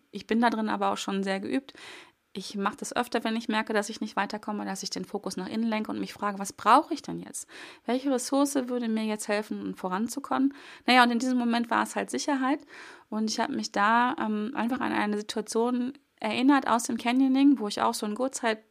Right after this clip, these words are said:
Gurtzeug trage. Ich weiß noch nicht mal, ob man das Gurtzeug nennt, aber ich sag das jetzt einfach mal so, also diesen Gurt, wo man sich dann auch einklinkt und abgeseilt wird. Und ich habe da bereits Erfahrungen machen können,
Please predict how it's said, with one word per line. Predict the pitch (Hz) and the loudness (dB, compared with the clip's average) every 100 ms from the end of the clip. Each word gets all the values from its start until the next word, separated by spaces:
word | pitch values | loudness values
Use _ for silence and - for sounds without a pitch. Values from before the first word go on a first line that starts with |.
| - | -10
Gurtzeug | - 277 - - 233 254 320 - - | 0 0 0 -2 4 4 2 -4 -10
trage. | - 208 254 339 415 - _ - - | 0 2 2 2 0 -4 _ -20 -20
Ich | - | -16
weiß | 165 185 | -14 -10
noch | 170 | -10
nicht | 175 | -6
mal, | 175 | -6
ob | 160 | -4
man | 175 | -6
das | - - | -6 -6
Gurtzeug | 220 - 180 180 | -6 -4 -6 -4
nennt, | 214 240 | -2 -2
aber | 175 - | -4 -8
ich | - - _ _ - | -10 -16 _ _ -6
sag | 254 | -2
das | 285 | 0
jetzt | 277 - | 0 2
einfach | 240 247 | 2 2
mal | 247 240 | 0 -2
so, | 269 | -2
also | 285 175 | -2 -4
diesen | 175 180 175 | -6 -6 0
Gurt, | 214 247 - - - - _ | 2 2 -2 -20 -20 -20 _
wo | 185 | -6
man | 185 185 180 | -4 -4 -6
sich | 180 | -6
dann | 185 | -8
auch | 175 - | -8 -4
einklinkt | - 247 - 247 - | -2 -2 -4 -6 -4
und | 190 185 214 | -8 -6 -4
abgeseilt | 226 247 247 247 277 | -2 -2 -2 -4 -4
wird. | 311 - - - - | -4 -6 -18 -14 -6
Und | |
ich | 208 220 | 2 6
habe | 233 220 | 6 4
da | 208 240 | 2 4
bereits | 254 254 226 226 | 2 0 0 -2
Erfahrungen | 220 214 208 196 | -2 0 0 0
machen | 190 220 262 262 - - - _ - | 0 0 0 0 -2 -18 -20 _ -10
können, | - 233 277 | 0 6 8